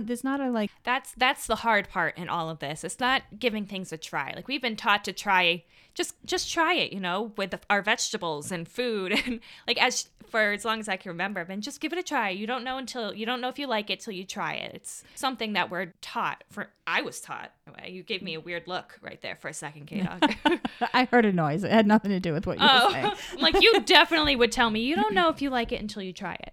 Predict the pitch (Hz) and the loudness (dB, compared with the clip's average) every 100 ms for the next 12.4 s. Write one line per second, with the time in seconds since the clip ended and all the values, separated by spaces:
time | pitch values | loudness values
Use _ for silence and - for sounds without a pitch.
0 | - 208 208 196 175 - 120 302 294 294 | -2 -2 0 -2 -2 -4 -4 -2 0 -2
1 | - 302 277 - - 294 262 233 202 196 | 0 -4 -4 -8 -4 -4 -4 -4 -4 -4
2 | 196 _ _ 208 208 208 180 156 - 113 | -8 _ _ -6 -6 -6 -8 -4 -6 -8
3 | 202 _ 233 214 214 - 294 240 190 190 | -14 _ 0 0 -2 -2 0 2 0 -4
4 | - 190 185 208 240 233 202 170 180 170 | -8 -6 0 4 4 4 0 0 0 0
5 | 156 165 165 - - _ _ _ _ 226 | 2 0 -2 -8 -16 _ _ _ _ 0
6 | 226 - 226 208 214 202 202 202 185 180 | 2 0 -2 2 2 2 0 -2 0 -2
7 | 170 165 165 156 - 185 180 190 277 196 | -2 -4 -6 -8 -8 -8 -6 0 2 4
8 | 185 214 _ _ _ _ - - 226 190 | 2 0 _ _ _ _ -16 -2 0 0
9 | 175 - 160 165 147 151 151 165 196 269 | -6 -8 -6 -4 -4 -8 -6 -2 -2 -4
10 | - _ _ 196 185 - 208 - 233 - | -8 _ _ -4 -4 -6 -8 -2 -4 -2
11 | 170 147 - _ - 254 - - - _ | -2 -2 -6 _ -2 0 -2 -12 -18 _
12 | 277 294 370 | 0 0 -2